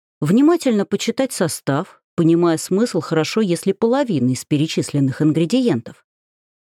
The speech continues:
К тому же была ещё одна проблема, точнее, две. Во-первых,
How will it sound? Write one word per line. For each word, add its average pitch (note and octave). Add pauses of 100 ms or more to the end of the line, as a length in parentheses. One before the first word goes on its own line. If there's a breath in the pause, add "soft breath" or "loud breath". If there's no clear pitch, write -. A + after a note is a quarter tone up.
(340)
К -
тому A3
же D4
была F3
ещё C#4
одна C3
проблема, A3 (380)
точнее, G#3
две. C#3 (840)
Во-первых, F3+